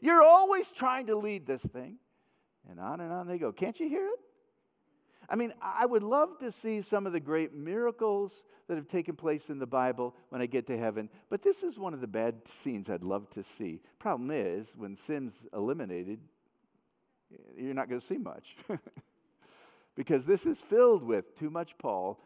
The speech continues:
too much Barnabas. You know what happened because of John Mark's arrogance?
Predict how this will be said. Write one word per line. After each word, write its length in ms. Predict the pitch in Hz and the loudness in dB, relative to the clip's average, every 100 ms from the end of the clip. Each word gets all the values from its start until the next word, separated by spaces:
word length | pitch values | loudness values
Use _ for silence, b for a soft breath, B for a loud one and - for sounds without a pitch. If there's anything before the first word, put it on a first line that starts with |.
| _ _ | _ _
too 120 | 120 | -12
much 240 | 104 101 - | -12 -12 -14
Barnabas. 460 | 101 101 85 - _ _ _ _ _ _ _ _ _ _ _ _ _ _ _ _ _ b b b | -14 -14 -18 -20 _ _ _ _ _ _ _ _ _ _ _ _ _ _ _ _ _ b b b
You 100 | 139 | -6
know 100 | 202 | -2
what 140 | 262 277 | -2 -2
happened 400 | 240 226 233 214 | -2 -4 -6 -6
because 360 | 190 202 175 | -4 -4 -2
of 220 | 175 151 | -2 -4
John 520 | 117 175 190 190 196 180 | -6 -4 -2 -4 -6 -6
Mark's 640 | 175 180 180 - - - _ - | -4 -4 -6 -12 -20 -20 _ -6
arrogance? 800 | 156 190 233 392 403 - - | -4 -4 -6 -8 -8 -16 -20